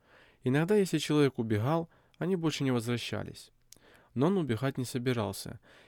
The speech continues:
Ему нечего было скрывать, и своей жизни он не стыдился. Да и куда бежать? Рано или поздно они его всё равно найдут. Фёдор пошёл в кухню, зажёг свет и спросил: «Кто там?» «Открывайте немедленно!»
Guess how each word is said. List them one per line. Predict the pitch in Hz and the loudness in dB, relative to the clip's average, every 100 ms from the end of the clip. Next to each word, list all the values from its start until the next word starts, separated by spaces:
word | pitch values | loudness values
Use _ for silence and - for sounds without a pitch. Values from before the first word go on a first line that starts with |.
| - | -4
Ему | 120 151 | 0 2
нечего | 175 196 - 135 | 2 0 0 0
было | 113 117 | 2 0
скрывать, | 113 - 147 131 101 _ _ _ _ - | -2 -2 -2 -2 -4 _ _ _ _ -8
и | |
своей | 120 - 123 | -6 0 2
жизни | 113 151 185 117 - _ _ - | 2 0 -2 -4 -8 _ _ -8
он | 160 | -4
не | 147 | -4
стыдился. | - - 101 98 - - - _ _ _ _ - | -4 -6 -6 -8 -8 -14 -18 _ _ _ _ 4
Да | 131 | 4
и | |
куда | 147 190 190 | 4 4 4
бежать? | 117 101 95 92 - _ - | 4 0 -2 -6 -16 _ -12
Рано | - 165 185 | 2 4 6
или | 156 143 | 4 2
поздно | 143 165 147 123 | 2 0 2 2
они | 123 143 143 | 0 0 -2
его | 135 139 | -2 -4
всё | - 143 | -2 -2
равно | 156 156 | 0 -2
найдут. | 104 95 - - - _ _ _ _ _ - - - | -2 -4 -8 -12 -20 _ _ _ _ _ -20 -20 -16
Фёдор | - 185 175 139 | 0 2 2 0
пошёл | 113 - 143 | -4 -2 -2
в | 135 | -2
кухню, | - 110 - 95 107 | -4 -6 -6 -10 -4
зажёг | 135 175 135 | -2 -2 -4
свет | - 147 160 - - | -2 0 0 -4 -10
и | |
спросил: | - - 139 - 104 - _ _ _ | -10 -4 -6 -2 -4 -6 _ _ _
«Кто | - 170 175 | 4 6 6
там?» | 104 92 _ _ _ _ _ _ _ _ - - | 4 -6 _ _ _ _ _ _ _ _ -20 -8
«Открывайте | 113 - 139 143 151 | -6 6 10 10 8
немедленно!» | 156 175 147 110 92 | 4 6 6 4 -2